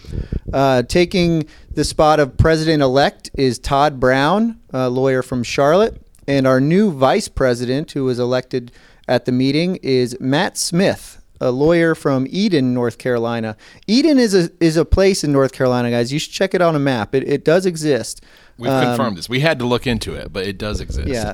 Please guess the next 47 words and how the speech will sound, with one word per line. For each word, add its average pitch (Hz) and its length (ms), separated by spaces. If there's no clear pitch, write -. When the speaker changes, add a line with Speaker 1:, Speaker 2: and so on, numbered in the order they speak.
Speaker 1:
but 139 280
Matt 180 380
is 147 160
gonna 156 200
be 139 160
a 131 60
great 139 260
officer, 123 440
and 117 120
we're 120 100
excited 113 380
to 113 80
have 107 240
him. 98 140
Uh, 131 440
so - 180
that 190 300
happened 185 340
on 143 140
Thursday 175 440
night, 165 300
and 147 140
then 143 100
Friday 180 380
morning 160 380
at 135 140
the, 135 220
at 127 120
the 135 60
State 147 280
Bar 127 180
Council 131 420
meeting, 151 420
we 131 120
were 123 200
honored 127 340
to 120 80
have 120 260
Chief 143 260
Justice 131 420
Newby 160 440
address 139 400
us 139 200
on 123 160
the 117 80
state 131 360
of, 117 180